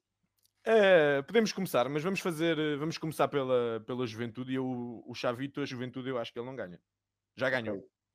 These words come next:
Speaker 1: mas eu acho que ele não tem hipótese na juventude.
Speaker 2: Felizmente
Speaker 1: Podemos
Speaker 2: não.
Speaker 1: começar pelo, vamos começar pelo, pelo Lourenço. Vamos seguir aqui a ordem. Já me saí isto do guião uma vez, eu depois fico muito baralhado.
Speaker 2: Com
Speaker 1: Vamos
Speaker 2: certeza.
Speaker 1: começar pelo Lourenço.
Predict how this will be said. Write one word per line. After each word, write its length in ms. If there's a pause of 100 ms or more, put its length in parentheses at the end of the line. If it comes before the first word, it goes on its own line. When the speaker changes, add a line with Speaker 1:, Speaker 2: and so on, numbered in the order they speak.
(200)
Speaker 1:
mas 120
eu 120
acho 140
que 80
ele 140
não 140
tem 120
hipótese 280
na 80
juventude. 340 (1400)
Speaker 2:
Felizmente 200
Speaker 1:
Podemos 180
Speaker 2:
não. 60
Speaker 1:
começar 380
pelo, 440
vamos 200
começar 240
pelo, 400
pelo 180
Lourenço. 300
Vamos 180
seguir 160
aqui 180
a 60
ordem. 240
Já 140
me 40
saí 140
isto 120
do 80
guião 200
uma 100
vez, 220
eu 80
depois 180
fico 200
muito 120
baralhado. 340 (520)
Speaker 2:
Com 100
Speaker 1:
Vamos 100
Speaker 2:
certeza. 160
Speaker 1:
começar 120
pelo 160
Lourenço. 300